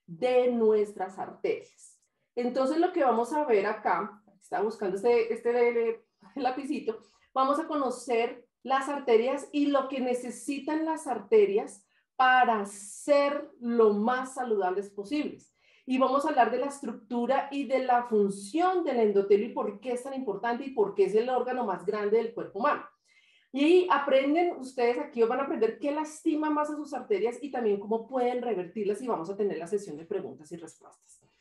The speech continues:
Entonces, acá, antes de ir a esto, perdón, vamos a salirnos y vamos a la pizarra.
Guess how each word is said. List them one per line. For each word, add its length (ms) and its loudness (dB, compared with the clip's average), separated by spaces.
Entonces, 800 4
acá, 640 2
antes 400 -2
de 100 2
ir 160 0
a 160 6
esto, 580 -4
perdón, 580 -2
vamos 640 4
a 180 2
salirnos 720 -6
y 140 -4
vamos 320 -6
a 40 -8
la 140 -8
pizarra. 400 -2